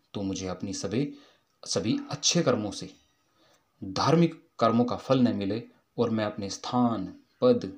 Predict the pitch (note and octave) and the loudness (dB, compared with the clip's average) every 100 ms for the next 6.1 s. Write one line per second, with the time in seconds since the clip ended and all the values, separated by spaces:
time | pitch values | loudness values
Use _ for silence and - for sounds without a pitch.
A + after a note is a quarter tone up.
0 | - F#2+ A2+ C3 A#2 E2+ F#2+ F2+ G#2+ B2 | -12 -6 0 2 2 0 -6 -6 -2 0
1 | B2 - G2+ G#2+ - F#2+ G2 G2 G2 F2 | -2 -4 -4 -4 -4 -6 -4 -6 -6 -4
2 | F#3+ - _ _ - G#2+ G#2 F#2 F2+ F2 | -4 -6 _ _ -10 -4 -4 -4 -12 -12
3 | E2 E2 - _ _ - G#2 B2 F#2+ F#2+ | -14 -14 -18 _ _ -6 -2 0 4 4
4 | A#2 B2 - - E3 C3+ B2+ G#2 F#2 E2+ | 6 4 2 -2 0 2 2 2 -4 -6
5 | F2 F2 _ _ _ A#2 A2 A2+ C#3 D3 | -10 -14 _ _ _ -4 2 4 2 0